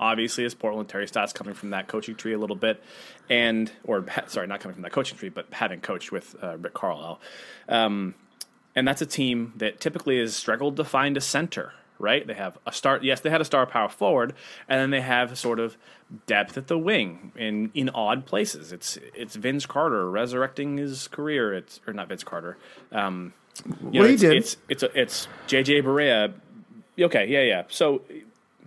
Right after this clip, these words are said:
Speaker 1: did he did it in Dallas? Okay, that's right. That's correct. My, my, um, but, uh, no, did he?
Speaker 2: Yeah, he did.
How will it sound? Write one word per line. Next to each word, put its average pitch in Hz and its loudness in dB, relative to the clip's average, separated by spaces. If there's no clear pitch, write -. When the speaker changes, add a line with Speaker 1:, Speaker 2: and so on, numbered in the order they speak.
Speaker 1:
did 151 2
he 156 0
did 180 4
it 170 -2
in 156 0
Dallas? 127 -2
Okay, 123 -4
that's - -6
right. 98 -6
That's 110 -8
correct. - -14
My, 90 -12
my, 90 -16
um, 104 0
but, 123 0
uh, 107 2
no, 120 -2
did 151 0
he? 220 4
Speaker 2:
Yeah, 339 8
he 277 10
did. 220 6